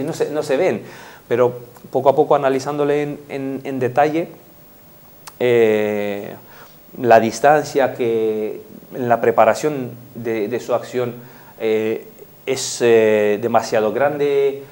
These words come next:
eh, la preparación no tiene la velocidad que nosotros pretendemos, la distancia que él elige para poder hacer el tocado, eh, no es la óptima, entonces me,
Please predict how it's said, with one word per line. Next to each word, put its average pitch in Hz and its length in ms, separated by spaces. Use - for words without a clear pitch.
eh, 113 100
la 110 140
preparación 120 500
no 113 80
tiene 117 220
la 113 100
velocidad 113 420
que 113 80
nosotros 110 380
pretendemos, 123 720
la 123 160
distancia 123 460
que 127 120
él 123 60
elige 123 320
para 107 260
poder 117 220
hacer 117 240
el 117 120
tocado, 113 480
eh, 110 340
no 120 80
es 117 120
la 113 120
óptima, 139 880
entonces 113 680
me, 110 540